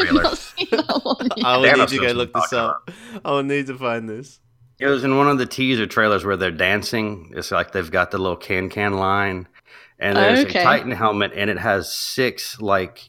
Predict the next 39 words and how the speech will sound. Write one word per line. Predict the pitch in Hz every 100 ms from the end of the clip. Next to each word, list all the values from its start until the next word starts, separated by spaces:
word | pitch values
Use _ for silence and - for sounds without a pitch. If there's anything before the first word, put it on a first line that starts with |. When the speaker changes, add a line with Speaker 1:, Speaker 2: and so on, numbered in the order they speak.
| _
Speaker 1:
yellow | - 85 98 104 107 101 98 92 92 - _ _ _ -
rods | 85 95 90 73 - - - - _
sticking | - - - 254 208
in | - 302 302
different | - 294 - 90
Speaker 2:
<laughs> |
Speaker 1:
directions | 87 95 - 98 82
around | 87 90 82
the |
top | - 82 82
of | 78
the |
Titan's | - 92 80 78 -
helmet, | 101 98 92 -
and | 90
I'm | 90 90
like, | 92 92 - _ _ _ _ _ _ _ _ _ _ _ -
"How, | - 185
Speaker 2:
Like, | 196
what | 208
Speaker 1:
how | 226
can | 277 294
Speaker 2:
is |
Speaker 1:
I | 196
not | 170 147
Speaker 2:
this? | 135
Speaker 1:
make | 127 123 104
a, | 101 - _ -
how | 160
can | 165 185
I | 156
not | 123 92
make | 90
a | 82
dick | 80 78
joke | 85 92 -
right | 90
now?" | 92 101 92 - -
Speaker 3:
<laughs> | -